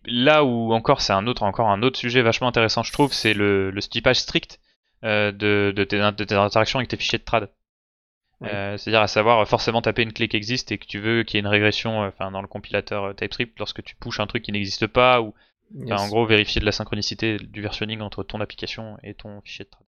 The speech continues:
Speaker 2: Mais, euh, d'expérience, ça, c'est un peu plus compliqué. Quand t'es, euh, traduction, c'est pas juste des mots.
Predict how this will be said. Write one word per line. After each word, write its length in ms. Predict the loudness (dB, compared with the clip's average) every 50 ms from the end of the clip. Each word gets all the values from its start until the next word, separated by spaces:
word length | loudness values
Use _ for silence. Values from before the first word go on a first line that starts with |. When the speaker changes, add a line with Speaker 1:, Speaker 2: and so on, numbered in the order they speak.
| _ _ _ _ -10
Speaker 2:
Mais, 420 | -6 -2 0 2 4 4 6 6
euh, 360 | 4 4 4 2 0 0 -2 -4
d'expérience, 720 | -4 0 0 0 0 2 4 4 4 4 4 2 2 0 0
ça, 100 | -2 -2
c'est 200 | -2 2 2 4
un 100 | 4 4
peu 120 | 4 2 0
plus 120 | 0 -2
compliqué. 580 | -2 0 0 0 -2 -2 -2 -2 -2 -4 -6 _ _ _ _ -6
Quand 160 | -2 -2 -2 0
t'es, 400 | 0 2 2 4 4 6 6 6
euh, 180 | 4 4 2 0
traduction, 640 | -2 0 2 2 2 2 2 2 2 2 2 2
c'est 160 | 0 -2 0 4
pas 140 | 6 6
juste 240 | 6 6 2 0 4
des 120 | 4 4 6
mots. 420 | 6 4 4 2 2 0 -6